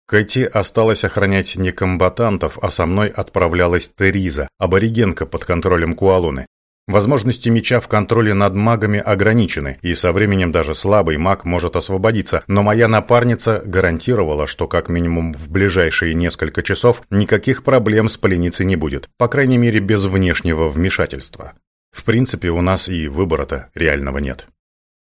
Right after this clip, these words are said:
Нашей первой задачей была ликвидация текущего монитора, мага, управляющего наблюдательной частью охранной сети,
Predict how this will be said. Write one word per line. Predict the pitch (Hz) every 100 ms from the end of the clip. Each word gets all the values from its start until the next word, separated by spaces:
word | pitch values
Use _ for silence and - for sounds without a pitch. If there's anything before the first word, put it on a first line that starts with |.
| _ _ _ _
Нашей | 104 110 120 107
первой | - 120 104 92
задачей | 82 98 120 123
была | 104 98 95
ликвидация | 104 101 90 87 101 - 107 95
текущего | - 90 95 - 92 85
монитора, | 82 85 80 80 67 - - _
мага, | - 101 104 104
управляющего | - 92 92 85 90 95 92 - 87 82
наблюдательной | 82 85 87 87 87 85 87
частью | 87 - 82 - 85 -
охранной | 92 - 90 87 85 98
сети, | - 82 - -